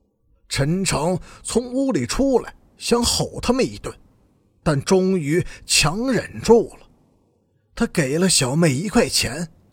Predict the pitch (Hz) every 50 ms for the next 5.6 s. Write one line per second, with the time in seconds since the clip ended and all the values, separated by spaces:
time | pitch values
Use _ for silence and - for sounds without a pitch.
0 | _ _ _ _ _ _ - - 175 165 151 139 135 117 - 165 156 160 165 160
1 | - - - - - - - 127 - - 220 226 - - - 247 - - - 131
2 | - 220 214 175 120 - - - _ _ _ _ _ _ _ _ _ _ _ _
3 | _ _ _ _ _ _ _ _ - - 131 139 139 135 135 135 143 170 190 -
4 | - 208 180 135 107 - - - - - - 240 240 190 - - - 170 156 156
5 | 156 160 185 233 247 226 190 160 151 147 143 -